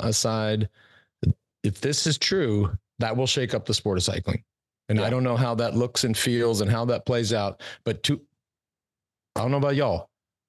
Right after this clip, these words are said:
Speaker 1: but two hundred seventy milski, right? That's paper, right? That's real paper.
Speaker 2: That's the, that's basically almost the total budget of all the teams together.
Speaker 1: So, okay. So, a-, and I, uh, I don't think that's a bad thing,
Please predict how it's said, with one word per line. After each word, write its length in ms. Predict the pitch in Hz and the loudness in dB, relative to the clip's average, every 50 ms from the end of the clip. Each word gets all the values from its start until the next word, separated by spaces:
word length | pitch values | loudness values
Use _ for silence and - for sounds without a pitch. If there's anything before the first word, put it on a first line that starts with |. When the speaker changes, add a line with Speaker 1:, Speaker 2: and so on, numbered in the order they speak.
| _ _ - | _ _ 0
Speaker 1:
but 100 | 104 87 | 0 2
two 120 | - - | 2 2
hundred 140 | 156 151 143 | 2 2 0
seventy 340 | 123 - 147 143 127 127 120 | 0 0 0 0 2 2 2
milski, 440 | 127 143 143 135 - - - 90 - _ _ _ _ _ _ _ _ _ _ _ _ _ - | 2 2 2 0 0 -2 -4 -4 -6 _ _ _ _ _ _ _ _ _ _ _ _ _ -6
right? 180 | - 101 92 - - _ _ - | -4 -4 -4 -4 -10 _ _ -4
That's 140 | 117 127 | -4 -4
paper, 420 | - - 151 135 110 - 90 - - _ _ - | -2 0 -2 0 0 -4 -6 -8 -8 _ _ -4
right? 160 | 98 92 104 | -2 0 0
That's 180 | 101 113 113 107 | 0 0 2 2
real 160 | 127 139 127 | 2 2 2
paper. 380 | 101 123 98 - - - - - _ _ _ _ _ _ _ _ _ - | 2 0 0 -2 -6 -12 -16 -16 _ _ _ _ _ _ _ _ _ -4
Speaker 2:
That's 320 | - 113 120 123 - - - | -2 0 0 0 0 -2 -2
the, 240 | - 131 123 110 98 | 0 0 0 0 2
that's 200 | 113 127 127 127 | 2 0 0 0
basically 840 | - 139 139 143 131 139 - 135 131 131 131 127 131 120 104 101 107 107 104 92 - - - - _ _ _ _ _ - | -2 0 0 0 0 -2 -2 0 0 0 0 0 0 0 0 0 0 -2 -2 -4 -8 -14 -20 -20 _ _ _ _ _ -2
almost 420 | - 127 131 135 135 127 135 131 | 0 2 2 2 2 2 0 0
the 80 | 135 117 | 0 0
total 380 | 113 - 139 143 151 143 131 | 0 0 0 0 2 2 2
budget 320 | 117 107 131 143 131 127 131 | 2 2 2 2 2 2 0
of 140 | 123 113 | 2 2
all 160 | 127 135 135 131 | 2 2 2 0
the 140 | 117 - 73 | 0 -2 -2
teams 220 | - 160 165 170 - | -2 0 0 0 0
together. 480 | - 85 80 76 73 69 65 64 - - | -2 0 0 0 0 0 -2 -4 -4 -4
Speaker 1:
So, 200 | - 110 101 95 - - - 131 | -2 -2 -2 -2 -4 -6 -4 -2
okay. 320 | 107 117 110 - 101 113 117 | -2 -2 0 -2 -2 -2 -2
So, 420 | - - - 120 113 113 107 - _ _ - | -2 0 0 2 0 0 -2 -4 _ _ -4
a-, 200 | - 123 127 - | -2 -2 -2 -2
and 300 | - 131 123 120 117 110 - - | -2 -2 -2 -2 -4 -6 -8 -8
I, 500 | - 107 113 117 117 120 123 123 123 113 - | -6 -4 -4 -2 -2 -2 -2 0 -2 -2 -4
uh, 260 | - - 107 107 107 - _ - | -4 -4 -4 -2 -4 -4 _ -4
I 180 | - 113 151 | -4 -2 0
don't 340 | 214 220 202 196 185 151 135 | 0 0 2 0 0 -2 -2
think 280 | - 175 160 160 143 - | -2 -2 0 0 0 0
that's 240 | - 131 123 - - | 0 -2 0 0 0
a 60 | 123 | 0
bad 280 | 92 104 98 90 78 - | 2 2 0 0 -2 -2
thing, 200 | - - - | -4 -4 -4